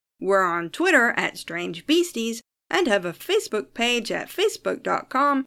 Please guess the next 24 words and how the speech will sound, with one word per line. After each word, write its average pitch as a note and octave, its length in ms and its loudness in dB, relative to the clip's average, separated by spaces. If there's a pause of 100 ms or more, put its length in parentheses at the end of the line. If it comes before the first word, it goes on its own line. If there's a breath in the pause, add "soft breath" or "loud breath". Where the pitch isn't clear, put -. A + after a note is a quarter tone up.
slash E3 500 -4
strange C4+ 440 2
animals A3+ 480 0
podcast. - 760 -2 (560)
If F#3 160 0
you E3+ 80 -4
have D#3+ 320 -8
questions, A#3+ 680 0
comments, C4 600 2
or F3+ 140 -4
suggestions G#3+ 840 -4
for D#3 200 -6
future - 380 0
episodes, F3 640 -2 (380)
email F3+ 340 2
us D#4 380 2
at - 180 0
strange F#3+ 380 -2
animals C4 400 0
podcast A#3 760 0
at - 180 0
gmail G#3+ 460 0
dot D#3 260 -4
com. - 440 0